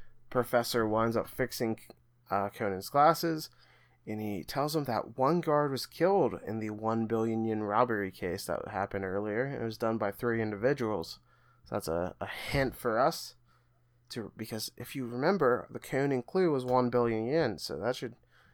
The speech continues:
pique your interest there. Conan then uses his glasses, and they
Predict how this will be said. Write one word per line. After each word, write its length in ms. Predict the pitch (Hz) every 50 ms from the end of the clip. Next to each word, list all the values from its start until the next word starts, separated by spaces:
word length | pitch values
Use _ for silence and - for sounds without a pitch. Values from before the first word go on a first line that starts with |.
| _ _ _
pique 260 | - 147 147 143 -
your 140 | 131 120 120
interest 360 | 120 117 113 - 127 110 - -
there. 260 | 131 135 156 160 - - - - - - - - - - -
Conan 300 | - 160 160 156 151 139
then 200 | 135 143 143 147
uses 220 | 139 135 127 123 131 123 117
his 40 | 113
glasses, 640 | - - 120 107 110 110 117 117 - - 117 117 113
and 160 | - - 90 -
they 180 | 107 95 90